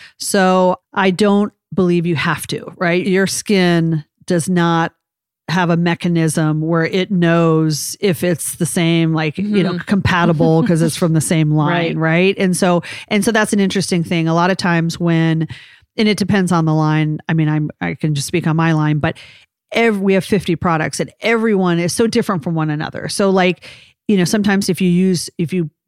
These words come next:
Speaker 1: jump into a product line and then all of a sudden it doesn't work for you, you go, "Oh, I can't use that line." Well, most skincare lines, I'm assuming, don't have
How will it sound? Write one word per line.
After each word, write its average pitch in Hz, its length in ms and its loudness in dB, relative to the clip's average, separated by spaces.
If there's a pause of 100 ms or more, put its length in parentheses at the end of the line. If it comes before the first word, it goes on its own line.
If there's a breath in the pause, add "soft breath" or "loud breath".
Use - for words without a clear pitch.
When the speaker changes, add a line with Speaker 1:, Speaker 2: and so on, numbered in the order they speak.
(320)
Speaker 1:
jump 196 280 0
into 180 180 0
a 160 80 0
product 185 360 -2
line 165 340 0
and 180 200 2
then 170 80 2
all 175 140 2
of 170 40 -2
a 160 40 -2
sudden 170 240 -2
it 156 40 -2
doesn't 156 240 -4
work 196 200 -2
for 180 160 -2
you, 165 160 2
you 165 140 2
go, 185 100 0
"Oh, 220 160 2
I 196 60 2
can't 202 260 -2
use 180 220 0
that 170 200 -2
line." 175 580 0 (340 loud breath)
Well, 196 440 0
most 214 720 -2
skincare 185 400 0
lines, 160 480 0
I'm 170 120 -4
assuming, 175 420 0
don't 170 200 -2
have 160 220 0